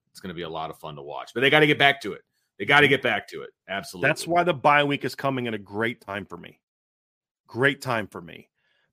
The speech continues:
Speaker 2: because, um, they are definitely, there's definitely opportunities there. If they can get everybody back on the same page this week, Vince, then, then yeah, you start feeling really good, really good about what's coming.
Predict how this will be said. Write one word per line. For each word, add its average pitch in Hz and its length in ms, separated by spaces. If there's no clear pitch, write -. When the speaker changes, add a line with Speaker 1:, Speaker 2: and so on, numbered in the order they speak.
Speaker 2:
because, 120 800
um, 107 460
they 123 180
are 113 160
definitely, 110 720
there's 120 320
definitely 127 360
opportunities 110 680
there. 92 340
If 117 160
they 127 140
can 131 180
get 135 240
everybody 131 420
back 127 280
on 127 80
the 113 40
same 123 280
page 127 400
this 127 220
week, 135 200
Vince, 131 300
then, 101 260
then 101 220
yeah, 98 240
you 117 140
start - 260
feeling 104 300
really 104 500
good, 98 380
really 107 360
good 101 160
about 92 220
what's 92 160
coming. 82 280